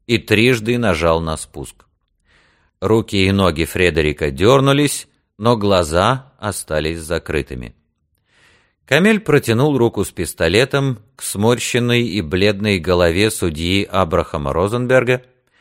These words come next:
и вогнал в нее три пули. Окон в спальне не было. Он наблюдал за телами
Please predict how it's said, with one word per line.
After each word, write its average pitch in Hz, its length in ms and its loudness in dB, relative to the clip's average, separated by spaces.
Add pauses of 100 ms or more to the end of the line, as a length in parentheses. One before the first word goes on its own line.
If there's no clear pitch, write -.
(240)
и 131 120 4
вогнал 107 560 4
в 143 80 -4
нее 143 300 -2
три 90 300 -6
пули. 67 420 -10 (1300)
Окон 147 440 2
в - 40 -8
спальне 135 600 0
не 131 280 0
было. 67 320 -4 (960)
Он 90 240 -4
наблюдал 82 580 0
за 71 140 -8
телами 127 640 -2